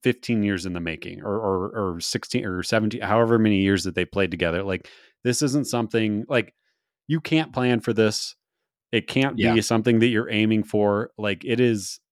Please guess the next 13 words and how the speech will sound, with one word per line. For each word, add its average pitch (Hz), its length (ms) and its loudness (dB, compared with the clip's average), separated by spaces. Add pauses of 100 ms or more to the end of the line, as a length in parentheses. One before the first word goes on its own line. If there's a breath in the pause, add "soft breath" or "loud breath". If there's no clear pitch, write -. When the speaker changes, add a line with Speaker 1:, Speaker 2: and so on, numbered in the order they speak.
(120)
Speaker 1:
miraculous 98 1040 -4
that 95 140 -8
it 85 100 -8
happened. 87 560 -6 (100)
Um, 90 500 -6 (360 soft breath)
it 110 100 2
is 113 160 4
crazy 113 480 2
to 104 140 -6
me 104 220 2
that 98 220 -4
play, 107 320 -2
like, 92 300 -8